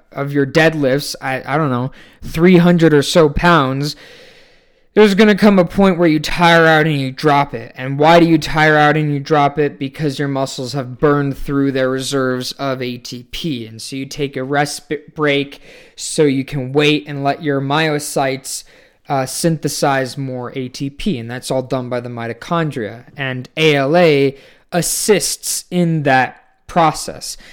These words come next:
And it also assists in protecting the mitochondria from damage.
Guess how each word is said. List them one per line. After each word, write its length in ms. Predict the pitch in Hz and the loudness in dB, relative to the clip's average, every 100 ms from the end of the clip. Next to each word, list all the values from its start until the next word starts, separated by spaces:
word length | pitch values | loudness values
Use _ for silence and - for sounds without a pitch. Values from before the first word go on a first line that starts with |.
| - - | -20 -6
And 180 | 180 196 | 2 4
it 80 | 185 | 4
also 560 | 165 165 - 165 147 135 | 4 2 2 0 0 -2
assists 500 | 160 - 175 160 - | -6 -4 -2 -2 -4
in 140 | 143 | -6
protecting 600 | 143 - 165 160 151 147 | -6 -6 -4 -2 -4 -6
the 40 | |
mitochondria 880 | 139 131 131 - - 139 135 131 117 | -4 -4 -4 -4 -6 -6 -4 -4 -4
from 240 | 120 - 120 | -6 -10 -10
damage. 640 | 127 123 113 - - - | -8 -8 -10 -18 -18 -20